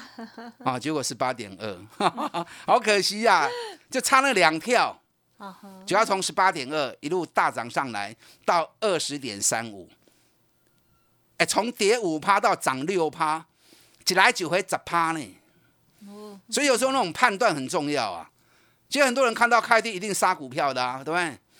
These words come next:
Speaker 2: 我们是抢都来不及啊，买都买不到啊。
Speaker 1: 嗯，嗯哼。
Speaker 2: 啊，所以判断很重要。你如果没有林和燕在你身边，你很容易做出错误的判断。啊，真可惜啊！你看三二六零威刚，我顶礼拜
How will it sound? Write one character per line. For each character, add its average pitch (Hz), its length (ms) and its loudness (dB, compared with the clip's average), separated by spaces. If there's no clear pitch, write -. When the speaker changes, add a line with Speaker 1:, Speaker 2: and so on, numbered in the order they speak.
Speaker 2:
我 165 140 -2
们 202 80 -2
是 269 80 0
抢 - 340 2
都 233 100 2
来 190 120 4
不 220 80 0
及 135 240 -6
啊， 120 260 -2
买 175 160 4
都 247 80 2
买 226 120 4
不 165 120 -2
到 240 240 4
啊。 92 320 -6
Speaker 1:
嗯， 285 340 -18
嗯 190 160 -20
哼。 208 380 -20
Speaker 2:
啊， 139 140 0
所 165 120 -2
以 139 140 -2
判 185 220 -2
断 185 160 0
很 127 140 -4
重 139 180 -4
要。 120 280 -4
你 131 100 -4
如 151 100 0
果 240 80 2
没 190 100 0
有 202 80 0
林 160 140 -2
和 165 60 0
燕 175 140 -2
在 175 100 0
你 123 120 -6
身 139 260 -4
边， 135 260 -6
你 165 160 0
很 170 100 -2
容 135 160 -2
易 147 60 -2
做 139 180 -4
出 135 220 -6
错 - 180 -4
误 127 80 -4
的 117 60 -8
判 104 260 -6
断。 92 180 -10
啊， 156 120 -2
真 120 200 -8
可 120 160 -6
惜 113 160 -8
啊！ 87 360 -10
你 143 80 -6
看 254 140 4
三 247 240 4
二 247 80 2
六 233 160 2
零 180 160 0
威 202 160 0
刚， 190 340 0
我 202 100 0
顶 233 180 -2
礼 233 140 4
拜 131 320 -2